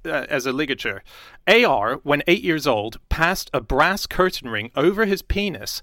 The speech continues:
to prevent incontinence of urine during the night, and thereby escaping chastisement to which he had been frequently subjected. Great swelling soon took place round the ring, and he was unable to remove the juggum.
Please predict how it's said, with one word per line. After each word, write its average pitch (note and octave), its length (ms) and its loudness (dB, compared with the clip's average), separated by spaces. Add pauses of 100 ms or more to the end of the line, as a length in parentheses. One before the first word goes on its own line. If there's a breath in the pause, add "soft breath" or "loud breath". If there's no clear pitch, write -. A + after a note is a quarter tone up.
(200 soft breath)
to C3+ 100 -6
prevent C#3+ 420 2
incontinence C3+ 720 -4
of A#2 140 -6
urine B2+ 460 -2 (140)
during A2+ 360 -4
the D3 80 -2
night, F3+ 420 -4 (300 soft breath)
and B2+ 180 -8
thereby C3 640 2 (260 soft breath)
escaping C#3 720 0
chastisement C#3+ 800 -2
to C#3 140 0
which E3 240 0
he C#3 120 -4
had A#2 140 -4
been B2 140 -6
frequently D3+ 680 -2
subjected. A#2+ 800 -4 (380 soft breath)
Great D#3+ 360 2
swelling E3 580 2
soon F#3 380 0
took - 240 -2
place G#2 380 -2
round D3+ 340 2
the D#3 80 0
ring, B2 360 0 (300 soft breath)
and C#3 160 0
he D#3 100 -2
was D3 220 0 (100)
unable F3 600 0
to - 120 -6
remove A#2 440 -2
the C3+ 100 0
juggum. B2+ 400 2